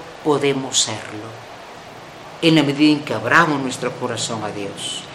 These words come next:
y dejemos el capricho, la voluntad, el mal camino, y vivamos este camino.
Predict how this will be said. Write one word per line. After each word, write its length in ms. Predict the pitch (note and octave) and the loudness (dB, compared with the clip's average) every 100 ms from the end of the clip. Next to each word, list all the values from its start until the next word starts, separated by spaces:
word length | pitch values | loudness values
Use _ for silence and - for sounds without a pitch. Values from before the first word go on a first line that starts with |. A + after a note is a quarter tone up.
| - - | -14 2
y 100 | F3 | 8
dejemos 840 | D#3+ - D#3+ D3+ D3+ C#3+ - - - - - - C3 | 8 8 8 8 6 2 -2 -4 -8 -12 -14 -14 -12
el 120 | B2+ | -8
capricho, 760 | B2 A#2+ D3+ E3+ E3+ - D3+ C#3+ D3 - | -8 0 4 4 2 -4 -4 -6 -8 -4
la 100 | B2+ | -2
voluntad, 760 | A#2 A#2 A#2 A#2 - D3+ C#3+ D#3 - - - - | 0 -2 -4 -2 6 8 8 4 0 -12 -14 -2
el 140 | D3 | 0
mal 240 | C3 C#3 C#3 | 4 4 4
camino, 500 | B2+ C#3 F3 E3+ D#3+ - - - - - | 0 2 0 0 -2 -6 -16 -16 -16 -4
y 80 | F3+ | 4
vivamos 440 | E3+ A3 B3+ F3+ | 6 6 6 4
este 240 | C#3 - C3+ | 0 0 -2
camino. 380 | A#2 F#2 F2+ | -2 -6 -8